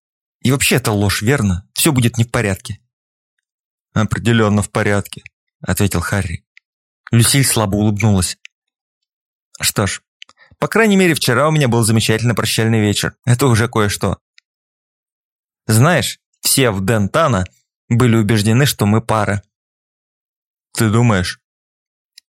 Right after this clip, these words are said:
«А, я увидела по их лицам, когда ты вошел со мной под руку.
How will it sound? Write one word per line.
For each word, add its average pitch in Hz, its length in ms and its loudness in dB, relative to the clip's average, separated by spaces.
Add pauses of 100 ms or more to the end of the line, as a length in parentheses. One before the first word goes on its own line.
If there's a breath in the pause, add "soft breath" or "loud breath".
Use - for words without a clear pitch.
(400)
«А, 120 280 2
я 143 200 2
увидела 131 320 2
по 123 100 -2
их 113 200 0
лицам, 139 320 0
когда 107 180 -4
ты 104 100 -4
вошел 107 260 -2
со 107 140 -2
мной 107 140 2
под 104 240 -2
руку. - 340 -4